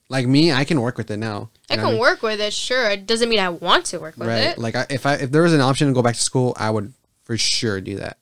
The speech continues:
Speaker 2: Yes.
Speaker 1: So that's, like, okay, no. Uh, what else we got?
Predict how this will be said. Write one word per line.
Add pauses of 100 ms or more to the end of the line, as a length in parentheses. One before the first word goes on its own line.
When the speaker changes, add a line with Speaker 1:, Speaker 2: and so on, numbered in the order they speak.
(120)
Speaker 2:
Yes. (500)
Speaker 1:
So
that's, (240)
like, (200)
okay, (280)
no. (2000)
Uh,
what
else
we
got?